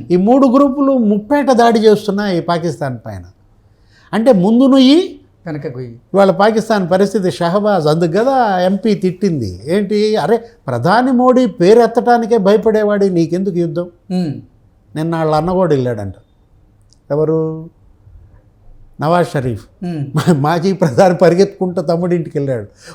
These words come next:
Speaker 1: "ఒరే షహబాజ్, వద్దురా నాయన, మళ్ళా ఇంకోసారి చెప్తున్నా,
Speaker 2: మ్మ్.
Speaker 1: ఇప్పటికన్నా చర్చలకు సిద్ధమని ప్రకటించు,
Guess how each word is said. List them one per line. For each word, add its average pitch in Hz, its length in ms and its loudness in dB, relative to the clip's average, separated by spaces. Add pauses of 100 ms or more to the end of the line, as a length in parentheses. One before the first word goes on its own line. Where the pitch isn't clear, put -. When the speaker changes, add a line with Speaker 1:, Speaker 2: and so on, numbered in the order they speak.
(120)
Speaker 1:
"ఒరే 165 140 2
షహబాజ్, 151 640 0 (340)
వద్దురా 147 440 2
నాయన, 147 440 -4
మళ్ళా 135 320 -4
ఇంకోసారి 147 480 -6
చెప్తున్నా, 123 520 -8 (240)
Speaker 2:
మ్మ్. 156 120 -8
Speaker 1:
ఇప్పటికన్నా 208 580 0 (120)
చర్చలకు 180 360 -2
సిద్ధమని 160 460 -4
ప్రకటించు, 147 680 -6